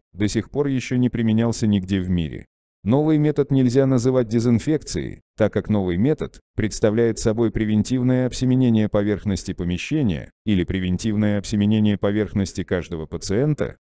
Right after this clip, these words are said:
полезными микроорганизмами, пробиотиками. Если в каждом больничном помещении мы будем стремиться создать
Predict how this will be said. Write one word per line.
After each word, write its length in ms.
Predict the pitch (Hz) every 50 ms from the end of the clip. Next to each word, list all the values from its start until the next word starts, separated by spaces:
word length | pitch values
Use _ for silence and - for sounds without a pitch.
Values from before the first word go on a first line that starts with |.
| _
полезными 480 | - 101 98 104 104 98 95 107 101 101
микроорганизмами, 1040 | 101 101 95 - 104 104 101 95 95 101 104 120 147 143 87 87 69 62 52 - - _ _ -
пробиотиками. 800 | - 120 113 107 113 101 90 73 - - - - 55 58 - - _ _ _ _ _ _ _ -
Если 320 | 85 98 117 120 - 127 117
в 80 | -
каждом 380 | - 127 127 113 101 117 107 107
больничном 560 | 104 107 107 110 110 101 - - 107 101 95
помещении 640 | 90 104 98 101 92 - - 123 131 131 131 131 127
мы 140 | 127 131 127
будем 320 | 120 131 123 131 131 123
стремиться 540 | - - 131 131 131 135 127 113 - - 98
создать 520 | - - 95 90 85 95 135 147 143 -